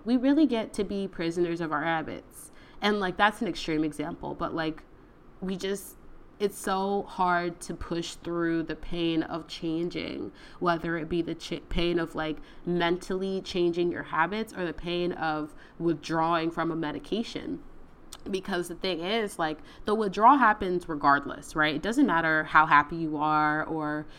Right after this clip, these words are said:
if you're quote unquote fi-, fixed or whatever. Like, you get to a point, I don't, I'm pro,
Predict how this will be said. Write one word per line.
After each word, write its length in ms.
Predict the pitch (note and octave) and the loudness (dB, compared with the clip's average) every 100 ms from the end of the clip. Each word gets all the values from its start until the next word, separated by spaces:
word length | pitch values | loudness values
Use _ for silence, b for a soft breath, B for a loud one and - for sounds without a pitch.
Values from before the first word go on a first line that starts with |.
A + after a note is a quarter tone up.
| B | B
if 180 | F3+ D#3+ | -4 0
you're 300 | D#3+ D#3+ - | 0 0 -2
quote 220 | D#3+ D#3+ | -2 -2
unquote 380 | D#3 D#3+ D3 - | 0 0 -2 -4
fi-, 380 | - D#3+ - E3+ | -8 -6 -6 -10
fixed 560 | - F#3 F3+ F3+ - F3 | 0 2 2 2 0 0
or 80 | |
whatever. 540 | D#3 D3+ D#3+ D#3+ A2+ F#2+ | -4 -2 -2 -2 -4 -2
Like, 280 | D#3+ D#3 D3+ B B B B F3 E3+ - - - | 0 0 -2 B B B B -12 -12 -14 -18 -10
you 220 | F3+ G#3+ | -4 2
get 180 | C4 D4 | 4 4
to 100 | D#4+ | 2
a 60 | C#4+ | -2
point, 340 | G3 F3 E3 | -2 -2 -2
I 180 | - A3 | 0 0
don't, 160 | B3+ - | 2 4
I'm 200 | B3+ F#3 - | 4 4 -6
pro, 500 | - A3+ A#3 A3 G#3 | 0 4 4 4 0